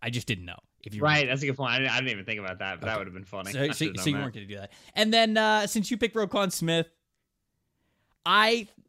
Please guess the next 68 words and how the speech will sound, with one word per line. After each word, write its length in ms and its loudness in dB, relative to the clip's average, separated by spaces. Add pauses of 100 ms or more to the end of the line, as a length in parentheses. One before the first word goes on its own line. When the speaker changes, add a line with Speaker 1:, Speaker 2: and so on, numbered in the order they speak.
(320)
Speaker 1:
I 140 6
thought 280 4
about 160 6
it 100 6
in 80 4
my 120 4
mind. 240 2
I 20 2
was 80 0
like, 140 -6
"Who 100 -6
am 80 -4
I 60 -2
gonna 140 -2
go 120 0
with? 140 2
Am 80 -2
I 40 -4
gonna 140 -2
go 140 -2
with 80 -2
Devin 240 2
White? 160 2
Am 100 0
I 40 -6
gonna 120 -4
go 140 -2
with 100 -4
Roquan 400 -2
Smith?" 320 0
And 80 0
then 80 2
I 80 0
said 180 -4
to 60 -6
myself, 380 -2
"I 80 4
can't 260 -2
not 220 0
pick 180 -6
Devin 240 -4
White, 220 -4
so 120 -6
I'm 140 -2
just 160 -8
gonna 160 -2
wait 320 -4
as 140 -12
long 200 -8
as 80 -10
possible 480 -8
for 120 -12
Ben 240 0
to 60 0
pick 180 -8
Roquan 340 -12
Smith 260 -10
'cause 140 -4
I 60 -2
know 140 0
he's 100 -2
gonna 160 -8
pick 180 -8
him 100 -10
'cause 120 -10
that's 180 -4
your 80 -10
boy." 300 -10